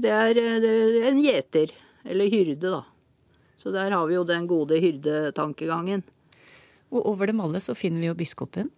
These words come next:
Speaker 1: Ja, der er vi tilba-, ja, det pastor er latin, eh, biskop er fra gresk, episkopos. Eh, det betyr en oppsynsmann, og der har vi jo med syn og det å se å gjøre.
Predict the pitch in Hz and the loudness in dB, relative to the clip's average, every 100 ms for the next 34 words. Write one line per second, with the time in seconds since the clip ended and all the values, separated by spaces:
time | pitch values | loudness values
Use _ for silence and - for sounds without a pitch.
0 | _ _ _ _ - 156 131 196 202 208 | _ _ _ _ 0 2 2 2 2 4
1 | 220 220 220 202 180 196 202 202 208 190 | 4 2 2 2 4 4 4 2 2 2
2 | 170 - 190 190 185 208 233 294 359 339 | 2 2 2 4 2 2 0 0 0 -2
3 | 214 226 214 226 - 185 185 185 196 214 | 0 0 0 -2 0 0 2 2 2 0
4 | 208 170 160 165 - - _ _ _ _ | 0 0 0 -2 -8 -16 _ _ _ _
5 | - 208 - 180 - - 185 180 208 196 | -4 -2 -2 -4 -4 -2 0 2 2 0
6 | - - _ _ _ _ _ _ _ 202 | -6 -12 _ _ _ _ _ _ _ -4
7 | 190 196 190 196 196 214 196 185 190 165 | 2 2 4 2 2 2 4 2 2 -2
8 | 185 - 165 156 151 190 190 185 - - | -4 -4 -6 -4 -2 0 0 0 -6 -6
9 | 190 185 190 170 180 185 185 190 190 - | -2 2 2 2 2 0 0 0 0 0
10 | 170 165 170 180 190 180 170 185 - 165 | 2 2 2 0 0 0 2 0 0 2
11 | 160 170 190 202 220 | 2 2 2 0 0